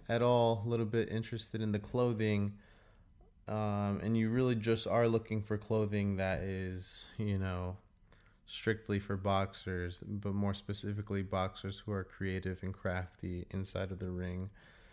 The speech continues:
uh, check out boxen dot art, Boxen, B O X N dot A R T. Uh, that is both the website and the Instagram social media handle.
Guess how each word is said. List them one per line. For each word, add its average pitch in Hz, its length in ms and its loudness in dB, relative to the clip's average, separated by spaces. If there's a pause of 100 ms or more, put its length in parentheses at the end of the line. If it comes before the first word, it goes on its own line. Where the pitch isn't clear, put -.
(380)
uh, 80 300 -4 (440)
check 135 240 2
out 101 220 6
boxen 107 680 4
dot 95 360 0 (100)
art, 104 420 2 (340)
Boxen, 107 680 0
B 107 280 0
O 104 300 0
X 107 340 -2 (160)
N 123 460 2 (560)
dot 101 320 2 (140)
A 104 180 4
R 98 260 2
T. 104 500 -4 (840)
Uh, 95 140 -2
that 101 200 4
is 110 140 2
both 113 340 4
the 104 100 2
website 113 680 4
and 117 320 2
the 107 180 0
Instagram 104 640 4
social 101 360 0
media 107 400 2
handle. 107 500 2